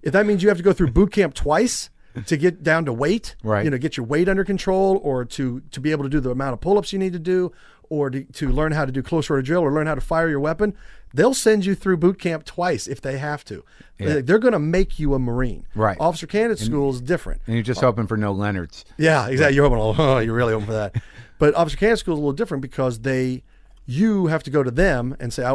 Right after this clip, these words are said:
Speaker 1: I wanna be an officer," and they say, "Okay, well, come and try out."
Speaker 2: Right.
Speaker 1: And then you go, and then they're trying to get rid of you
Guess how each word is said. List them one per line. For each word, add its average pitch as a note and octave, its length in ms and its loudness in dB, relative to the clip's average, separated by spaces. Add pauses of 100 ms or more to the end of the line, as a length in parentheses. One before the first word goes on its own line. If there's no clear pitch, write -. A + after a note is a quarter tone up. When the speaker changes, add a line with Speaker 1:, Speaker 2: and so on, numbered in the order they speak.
Speaker 1:
I C3 80 0
wanna C3 300 0
be A2+ 200 -8
an A#2+ 80 -4
officer," C#3 320 -4
and B2 80 -4
they B2+ 80 -4
say, C3 120 -4
"Okay, D#3 260 -2
well, C#3 240 -6
come C#3+ 140 -4
and D3+ 120 -4
try D#3 220 0
out." F3+ 240 -2 (320)
Speaker 2:
Right. G#2 140 2
Speaker 1:
And C#3 80 2
then C#3 100 0
you C3+ 100 0
go, C#3 460 4
and B2+ 260 -4
then C3+ 120 -2
they're D#3+ 100 0
trying D#3 240 -2
to C#3 60 -4
get B2 160 -8
rid C#3+ 180 -2
of A2+ 80 -6
you G2 180 -14